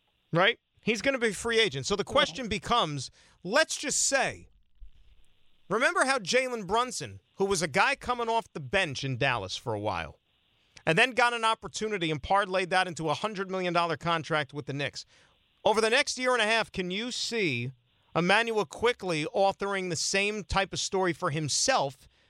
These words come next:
Speaker 1: that Jalen Brunson did with the Dallas Mavericks, to where the Knicks might be at a point where if Quickley's value keeps going through the roof, that there might be a team out there that gives Quickley starter money and pays him way more money than the Knicks are willing to pony up?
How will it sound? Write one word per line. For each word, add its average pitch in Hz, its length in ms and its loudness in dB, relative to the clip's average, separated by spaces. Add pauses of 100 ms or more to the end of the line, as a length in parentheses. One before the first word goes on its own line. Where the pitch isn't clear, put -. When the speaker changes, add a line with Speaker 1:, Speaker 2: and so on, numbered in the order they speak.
(100)
Speaker 1:
that 180 140 2
Jalen 196 400 0
Brunson 185 380 -2
did 165 180 0
with 160 140 -4
the 170 60 -4
Dallas 175 360 0
Mavericks, 214 320 -2
to 170 100 -6
where 160 240 2 (240)
the 180 80 0
Knicks 208 320 2
might 214 240 0
be 208 140 -2
at 190 80 2
a 170 60 0
point 226 360 2
where 165 320 2 (340)
if 185 420 2 (440)
Quickley's 220 440 2
value 233 360 2
keeps 185 300 -6
going 202 320 0
through 214 220 -6
the 185 80 0
roof, 175 260 0
that 175 140 -6
there 226 120 4
might 214 200 0
be 202 120 -2
a 175 60 -2
team 262 260 -4
out 190 220 0
there 165 180 4
that 160 180 -4
gives 160 200 0
Quickley 196 380 -2
starter 233 440 2
money 147 400 -2 (480)
and 185 220 2
pays 208 320 2
him 170 320 -2
way 240 240 4
more 214 300 2
money 175 280 0
than 196 180 -4
the 202 60 -2
Knicks 247 280 -2
are 185 40 -2
willing 139 300 -2
to - 140 -8
pony 113 340 -2
up? - 200 -12